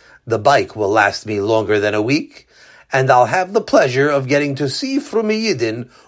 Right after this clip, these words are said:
wherever I ride it. "I never thought about that," Ellie said. "Yeah, I'm just so used to seeing Yidden everywhere," added Avi. Effie was quiet for a moment. Then he spoke. "Chia," he said,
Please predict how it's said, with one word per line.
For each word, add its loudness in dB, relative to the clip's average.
wherever 2
I 2
ride -2
it. -20
"I -6
never -8
thought -6
about -12
that," -4
Ellie -6
said. -6
"Yeah, -2
I'm -2
just -8
so -4
used -10
to -12
seeing -6
Yidden 0
everywhere," 0
added 0
Avi. 0
Effie -2
was -6
quiet 0
for -6
a -4
moment. -18
Then -4
he -8
spoke. -6
"Chia," 2
he -8
said, -6